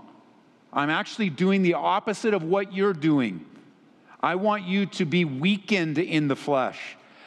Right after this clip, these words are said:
I want you to be weakened in what you perceive as power.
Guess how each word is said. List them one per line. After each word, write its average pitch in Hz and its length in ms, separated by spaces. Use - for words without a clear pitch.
I 170 180
want 214 300
you 214 160
to 190 100
be 196 180
weakened 180 580
in 156 140
what 175 220
you 202 220
perceive 208 600
as 180 140
power. 160 580